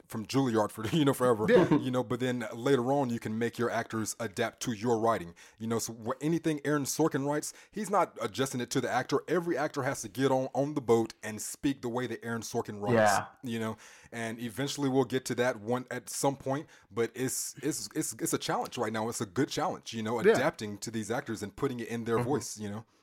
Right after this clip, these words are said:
Speaker 1: It's a credit to you,
Speaker 2: It's,
Speaker 1: definitely.
Speaker 2: uh, it's definitely fascinating. I love talking about the process of making film
Speaker 1: Mm-hmm.
Speaker 2: and, and all of this thing. So I'm super, super grateful that you guys came
Speaker 1: Yeah.
Speaker 2: in here to talk about this to
Speaker 1: That
Speaker 2: us.
Speaker 1: was great,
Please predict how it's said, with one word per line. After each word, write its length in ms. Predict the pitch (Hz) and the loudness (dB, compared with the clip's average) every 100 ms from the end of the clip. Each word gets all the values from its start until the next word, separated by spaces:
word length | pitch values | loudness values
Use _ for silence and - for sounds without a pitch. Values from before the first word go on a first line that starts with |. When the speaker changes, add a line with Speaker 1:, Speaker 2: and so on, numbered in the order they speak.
| _ | _
Speaker 1:
It's 140 | 117 | -8
a 60 | 113 | 0
credit 220 | 135 123 | 2 2
to 60 | 127 | 0
you, 120 | 127 - _ - | -4 -6 _ -8
Speaker 2:
It's, 140 | 143 | -8
Speaker 1:
definitely. 260 | 101 151 131 | -6 -6 -6
Speaker 2:
uh, 60 | 143 | -10
it's 140 | 135 | -2
definitely 400 | 165 165 156 139 | 0 2 2 0
fascinating. 580 | - 131 135 131 120 123 | -2 -2 -2 -6 -6 0
I 120 | 156 | 2
love 440 | 170 175 175 151 - | 8 8 8 4 0
talking 280 | 151 139 | 2 2
about 180 | 139 127 | 0 -2
the 40 | 117 | -4
process 280 | 123 117 117 | -6 -8 -10
of 80 | 113 | -12
making 240 | 107 110 | -12 -10
film 300 | - 107 104 | -8 -8 -8
Speaker 1:
Mm-hmm. 140 | 98 90 | -8 -8
Speaker 2:
and, 240 | 107 104 - - - - _ _ 131 | -8 -10 -14 -20 -20 -20 _ _ -10
and 180 | 123 | -8
all 180 | 120 123 | -6 -6
of 60 | 117 | -6
this 160 | 117 | -8
thing. 300 | - 117 110 | -8 -8 -8
So 140 | 110 127 | -8 -6
I'm 180 | 120 123 | -6 -6
super, 400 | - 139 123 110 _ | -6 -6 -8 -10 _
super 260 | - 139 123 | -10 -8 -6
grateful 340 | 110 110 123 | -6 -6 -6
that 120 | 107 101 | -10 -8
you 80 | |
guys 360 | 107 104 104 - _ _ | -8 -10 -12 -16 _ _
came 120 | - | -6
Speaker 1:
Yeah. 80 | 120 | -6
Speaker 2:
in 80 | 110 | -6
here 120 | 110 | -8
to 40 | 107 | -10
talk 220 | - 113 | -8 -10
about 220 | 110 104 | -10 -12
this 180 | 107 - | -10 -10
to 80 | 117 | -8
Speaker 1:
That 60 | |
Speaker 2:
us. 20 | 113 | -8
Speaker 1:
was 100 | - | -6
great, 220 | 107 | -6